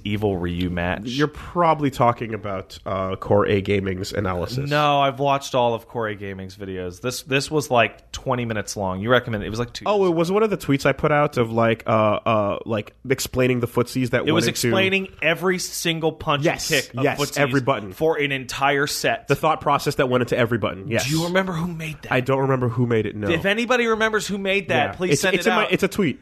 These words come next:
Speaker 2: It's a tweet I
Speaker 1: Because
Speaker 2: put
Speaker 1: it's
Speaker 2: out.
Speaker 1: an amazing video
Speaker 2: Yeah.
Speaker 1: in that I did not know half of the shit
Speaker 2: Yeah,
Speaker 1: going
Speaker 2: yeah,
Speaker 1: on
Speaker 2: yeah.
Speaker 1: in
Speaker 2: And no,
Speaker 1: that.
Speaker 2: it exp-, and, and, like, and, like, this is, I saw it and I went, "This is fantastic," but is 'cause it explains what I know in my head,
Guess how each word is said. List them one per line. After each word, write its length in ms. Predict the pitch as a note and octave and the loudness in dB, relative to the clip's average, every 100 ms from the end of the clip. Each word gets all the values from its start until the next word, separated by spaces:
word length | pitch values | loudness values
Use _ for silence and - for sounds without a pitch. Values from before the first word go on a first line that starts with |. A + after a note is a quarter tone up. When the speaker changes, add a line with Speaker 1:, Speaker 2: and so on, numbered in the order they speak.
| - | -4
Speaker 2:
It's 100 | C3+ | -2
a 60 | |
tweet 220 | - - | 0 2
I 40 | C#3+ | 4
Speaker 1:
Because 100 | G#3 | 4
Speaker 2:
put 80 | B2 | 2
Speaker 1:
it's 80 | G#2 | 0
Speaker 2:
out. 120 | - _ _ | -2 _ _
Speaker 1:
an 140 | G3+ G3 | 0 0
amazing 1120 | F#3 F3+ F#3 G3 G#3 A#3 A3 F#3+ F3+ D#3+ B2+ | 0 -2 0 2 2 2 0 0 -2 -4 -4
video 680 | D3 E3 D3 B2 A#2 A2 G#2+ | 0 2 4 4 2 0 0
Speaker 2:
Yeah. 240 | C3+ G#2+ - | 0 0 0
Speaker 1:
in 180 | F3 | 0
that 220 | F3+ F3+ - | 0 0 -2
I 340 | D#3+ F#3 A3 G3+ | 0 2 2 0
did 200 | D#3 D3+ | -2 -2
not 240 | E3 D#3 | 0 0
know 480 | D#3+ E3 G#3 A3+ C3 | 0 2 2 2 0
half 320 | C3 C3+ A#2+ | 0 0 0
of 140 | B2+ B2 | -8 -10
the 80 | |
shit 240 | B2+ - C3 | -6 -4 0
Speaker 2:
Yeah, 180 | E3 E3+ | 2 2
Speaker 1:
going 120 | E3 | 4
Speaker 2:
yeah, 40 | |
Speaker 1:
on 60 | C#3+ | 2
Speaker 2:
yeah. 60 | A2+ | 2
Speaker 1:
in 60 | |
Speaker 2:
And 80 | D#3 | 2
no, 120 | F3 | 2
Speaker 1:
that. 100 | D#3+ | 2
Speaker 2:
it 80 | D#3+ | 0
exp-, 200 | - D#3 | 0 0
and, 100 | D#3 | 0
and, 160 | D3 D3 | 2 2
like, 160 | C#3+ | 2
and, 140 | - C#3+ | 2 2
like, 220 | C3+ B2+ | 0 0
this 260 | D3 E3+ F#3 | -2 0 -2
is, 100 | D#3 | 0
I 140 | D3 | 0
saw 300 | - D3+ D#3+ | 0 0 0
it 80 | A3 | 0
and 80 | E3 | 0
I 100 | D3 | 2
went, 280 | C#3+ C#3 C#3+ - _ - - | 2 2 -2 -8 _ -20 -6
"This 220 | B2+ C#3+ | -4 -2
is 100 | D3+ | -4
fantastic," 800 | - C3+ B2 - C3 C#3+ - E3+ | -2 0 0 -2 -2 -2 -4 -2
but 140 | C#3 | 0
is 120 | B2+ A2+ | 0 -2
'cause 200 | - A#2 | -4 -2
it 140 | A#2+ | 0
explains 840 | A#2+ - - B2+ B2+ D3 F#3 F#3+ - | -2 -4 -6 -2 0 0 -2 -4 -2
what 220 | A#2+ A#2+ | -2 0
I 180 | B2 B2 | 0 0
know 320 | C#3 C#3 D3+ | 0 0 2
in 60 | D#3 | 0
my 160 | C#3 C3 | 0 0
head, 400 | D#3 F3 A#2+ | 0 -2 -2